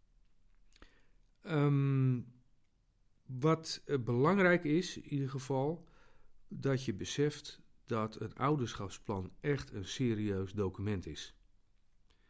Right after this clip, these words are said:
Het gaat namelijk, als je nog gaat scheiden, bij de stukken gevoegd worden die naar de rechtbank gaan. En dan wordt er in die stukken gekeken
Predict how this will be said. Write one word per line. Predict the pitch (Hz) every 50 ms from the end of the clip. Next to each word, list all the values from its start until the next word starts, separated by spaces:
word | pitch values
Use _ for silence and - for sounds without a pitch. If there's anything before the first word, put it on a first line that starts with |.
| _ - - - - - -
Het | - - 104 -
gaat | - - 139 143 139
namelijk, | 143 123 117 110 101 95 92 90 - - - - - -
als | - 110 98 92 - -
je | - 92
nog | 95 95 92 87 - -
gaat | - 139 139 143 139
scheiden, | - - - 90 78 85 85 - 135 131 - - - - - - - - - - - - - - - - - -
bij | - 208 170 107 101 120 120 113
de | 95 92
stukken | - - - 160 156 - -
gevoegd | - 110 98 - 139 127 - -
worden | - 113 113 101 107 107
die | 107 107
naar | 104 107 98 92
de | 92 92
rechtbank | 104 120 117 - 107 98 90 -
gaan. | - 110 101 82 69 - - - - - - - - - - - - - - - - _ _ _ _ _ _ _ _ _ _ - - - - - - - - -
En | - 120 101
dan | 101 92
wordt | 101 139 156 -
er | 135 127 131
in | 160 160 151 139
die | 120 98
stukken | - - 151 143 - 123
gekeken | - - - - 139 135 139 135 - 127 123 120 123